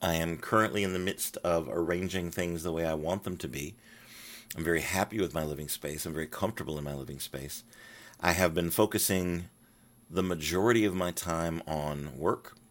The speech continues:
uh, the persistence of marketing and branding what I do, reaching out to old clients and, and seeing, uh,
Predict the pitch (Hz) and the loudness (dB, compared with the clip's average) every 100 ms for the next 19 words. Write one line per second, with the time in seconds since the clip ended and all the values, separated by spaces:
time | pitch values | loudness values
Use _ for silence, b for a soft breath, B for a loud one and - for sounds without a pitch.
0 | - _ _ _ _ _ _ - - 90 | -20 _ _ _ _ _ _ -6 0 0
1 | 76 73 - 80 101 - 87 78 71 78 | 0 -2 -2 0 0 0 -2 -2 2 4
2 | 90 98 95 80 73 73 80 85 78 78 | 4 4 2 -2 -2 -2 -2 -2 -4 -6
3 | 69 80 110 117 B B B B B - | -2 0 0 -2 B B B B B 0
4 | - 95 87 82 - 80 82 - - 80 | 2 2 2 0 -6 -6 -6 -6 -2 -2
5 | 85 98 - 76 73 - 76 73 - 80 | -2 -4 -6 -6 -8 -6 -6 -4 -2 -2
6 | 78 76 78 76 76 | -2 -2 0 0 -2